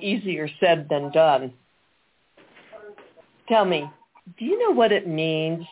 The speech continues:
to be still? Do you know what it means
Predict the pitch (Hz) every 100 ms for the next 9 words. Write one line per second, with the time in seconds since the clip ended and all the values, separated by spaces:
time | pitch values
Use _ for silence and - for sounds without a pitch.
0 | - _ _ - 170 147 139 - - -
1 | 147 143 147 151 - - - _ _ _
2 | - _ _ _ 214 359 381 - - 165
3 | 170 170 180